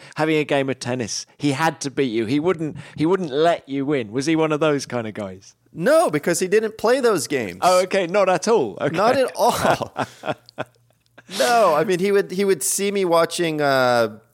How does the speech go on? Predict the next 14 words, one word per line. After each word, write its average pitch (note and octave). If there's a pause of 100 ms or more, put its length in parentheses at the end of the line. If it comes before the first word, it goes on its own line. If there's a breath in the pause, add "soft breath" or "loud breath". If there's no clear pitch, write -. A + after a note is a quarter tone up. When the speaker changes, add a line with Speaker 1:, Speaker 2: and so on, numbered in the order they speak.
(360)
Speaker 2:
basketball A#2+ (100)
on, A2+
on, A2+ (200)
on A2
the G#2+
telly, C#3+
and A2
he A2
would G#2
say, A2+ (1200)
"What C4
is G#3+
that F#3+ (200)
game? A#3